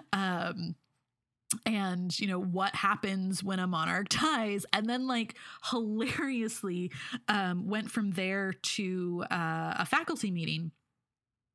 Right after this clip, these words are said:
with my friend Nicole, um, who was like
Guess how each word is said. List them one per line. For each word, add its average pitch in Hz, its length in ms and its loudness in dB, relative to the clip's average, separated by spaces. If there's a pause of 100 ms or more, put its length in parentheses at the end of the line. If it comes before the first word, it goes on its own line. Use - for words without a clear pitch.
with 214 160 -2
my 190 100 -2
friend 190 220 -2
Nicole, 190 600 -2 (580)
um, 180 540 0 (100)
who 208 120 -4
was 190 220 -2
like 170 400 -4